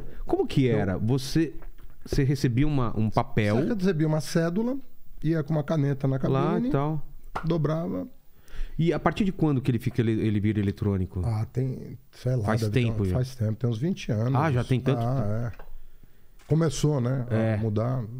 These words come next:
Speaker 2: deve ter bastante tempo já.
Speaker 1: Olha só, aqui, ó. Temos um quadrinho, pô, vai ficar bonito aqui no cenário. E esse livro fala sobre o que que você falou? Antropologia dialética. É uma coisa complicada.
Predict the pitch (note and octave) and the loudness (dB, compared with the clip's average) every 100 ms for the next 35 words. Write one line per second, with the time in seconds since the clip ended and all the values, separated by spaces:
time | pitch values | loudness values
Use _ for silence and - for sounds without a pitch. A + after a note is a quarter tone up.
0 | - A2 G#2 A2+ B2+ B2+ B2+ - B2 A2+ | -10 -6 -4 -4 -2 -2 -2 -6 -8 -8
1 | A#2 A2+ B2+ - D3 - E3+ F3 - A2 | -8 -8 -6 -6 -8 -8 -10 -8 -8 -4
2 | D#3+ B2 - B2 G#3 - - G2+ D#2+ - | -2 -2 0 -2 -2 -6 -4 -4 -4 -8
3 | - - - - B2 D#3+ A3 A#3 A3 C#3 | -14 -14 -10 -4 -2 0 -2 0 0 0
4 | D#3+ F3+ - A#2 G2 - D#3 B3 C#4+ D4+ | 0 0 -4 -4 -4 -2 -4 -2 -4 -4
5 | - D#3+ C3 B2 G#2 F#2 D#2+ - - - | -4 -4 -2 -2 -2 -4 -6 -8 -12 -10
6 | A2 E3 A3+ - C3+ B2+ G#3+ C3 F#2+ - | -2 -2 0 0 0 2 0 0 0 -2
7 | - - - - - C#3+ C#3+ C#3 A#2+ - | -8 -10 -10 -10 -2 0 2 0 0 0
8 | C#3+ - - G#2 A2 G3+ A3+ - - - | 0 -2 0 2 2 2 0 -6 -8 -8
9 | - E3+ A3+ G3 D#3 D#3 C#3 A#2 G2+ C3 | 0 2 4 2 2 2 2 2 2 2
10 | G3+ D#3 G#2+ D#3+ C3 A2+ G2+ - - F#2 | 2 2 2 2 4 2 0 -4 -4 -2
11 | A2 D#3+ - D3 D3+ F3 G#3+ B3 - A#2 | 0 0 0 0 0 0 0 0 0 0
12 | F#2 E2 D2+ | 0 -2 -4